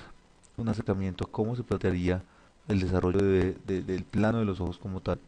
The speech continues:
podría partirse de una lógica muy similar a lo que ya se ha hecho hasta ahora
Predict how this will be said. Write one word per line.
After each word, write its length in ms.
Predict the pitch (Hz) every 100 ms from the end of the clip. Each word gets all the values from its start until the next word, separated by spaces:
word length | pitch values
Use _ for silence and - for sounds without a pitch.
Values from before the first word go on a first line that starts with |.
| - - _ _ - _ - - - _
podría 340 | - 110 107 123
partirse 380 | 127 110 104 110
de 80 |
una 100 | 107
lógica 260 | 110 107 -
muy 220 | 101 110
similar 480 | - 120 107 98 107 - - - - _ _ -
a 100 | 120
lo 120 | 107
que 140 | -
ya 140 | 104 101
se 80 | 101
ha 40 |
hecho 180 | 95 104
hasta 200 | - 104
ahora 240 | 98 92